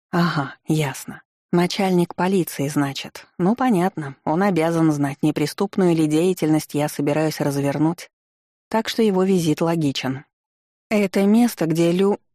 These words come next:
жители городов могут сделать свою внешность более привлекательной. И ты знаешь, как это делать? У тебя есть какая-то особая магия?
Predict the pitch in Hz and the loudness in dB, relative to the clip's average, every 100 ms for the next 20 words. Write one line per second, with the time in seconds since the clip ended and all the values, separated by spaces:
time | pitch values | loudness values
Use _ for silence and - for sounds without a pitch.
0 | _ 185 175 180 160 165 160 170 165 170 | _ 2 2 0 0 -2 0 -2 -2 0
1 | 202 190 175 160 156 156 156 185 196 180 | -2 0 0 2 0 -2 0 0 0 -2
2 | - 160 156 160 196 185 185 170 165 165 | -2 0 2 2 2 2 2 0 0 2
3 | 165 165 175 165 180 - 160 - 135 131 | 2 2 0 0 0 0 -4 -2 -2 0
4 | 131 143 _ _ _ _ _ _ _ _ | -2 -8 _ _ _ _ _ _ _ _
5 | - 147 147 147 147 143 139 - 139 143 | -2 -2 0 0 2 2 -2 -4 -6 -4
6 | 135 147 147 151 - - _ _ _ _ | -2 0 -2 -2 -8 -16 _ _ _ _
7 | _ - 151 156 160 170 170 - 151 - | _ -6 -2 0 0 2 0 -4 -6 -2
8 | 151 147 147 143 156 147 143 139 147 170 | -2 -2 -4 -4 -4 -2 0 0 0 0
9 | 151 135 | -2 -4